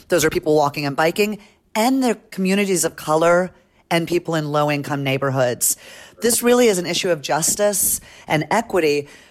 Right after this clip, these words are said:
because when we look out there, we say, "Wow, where are the majority of fast-moving, high-speed streets? Where do the freeways touch down more often?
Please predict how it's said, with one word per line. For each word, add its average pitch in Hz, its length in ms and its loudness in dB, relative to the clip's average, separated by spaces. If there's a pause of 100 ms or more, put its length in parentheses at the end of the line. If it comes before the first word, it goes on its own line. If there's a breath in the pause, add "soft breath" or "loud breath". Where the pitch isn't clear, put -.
because 180 280 -2
when 170 140 -2
we 170 100 2
look 196 260 0
out 262 180 -2
there, 180 160 4
we 170 100 2
say, 170 160 2
"Wow, 202 560 0 (300)
where 208 360 2
are 277 80 4
the 208 100 0
majority 180 480 0
of 151 100 0
fast-moving, 175 1040 -4 (200 loud breath)
high-speed 180 600 0
streets? - 680 -2 (200 loud breath)
Where 214 160 4
do 254 60 -4
the 220 80 0
freeways 180 520 -2
touch - 260 -4
down 147 220 2
more 139 160 2
often? 131 500 -2